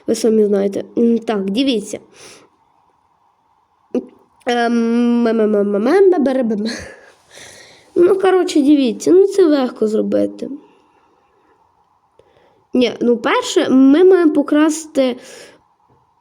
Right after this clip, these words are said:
ну, не покрасити оцей. А ні, покрасити. Коротше,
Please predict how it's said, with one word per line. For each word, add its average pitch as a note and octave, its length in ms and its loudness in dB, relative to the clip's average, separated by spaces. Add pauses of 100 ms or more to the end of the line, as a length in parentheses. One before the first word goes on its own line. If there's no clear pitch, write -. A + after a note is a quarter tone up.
(180)
ну, C#4 140 4
не D4+ 120 6
покрасити D4+ 680 -2
оцей. C4 640 -2 (3000)
А D4 80 -4
ні, D4+ 200 4
покрасити. - 720 -6 (1700)
Коротше, D4+ 500 -2